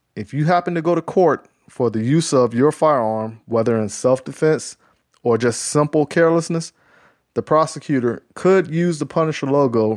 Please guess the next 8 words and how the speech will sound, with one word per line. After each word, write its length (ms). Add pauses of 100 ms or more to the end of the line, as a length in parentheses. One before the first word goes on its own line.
regardless 580
of 140
how 320
gentle 440
your 160
character 540
may 260
be, 280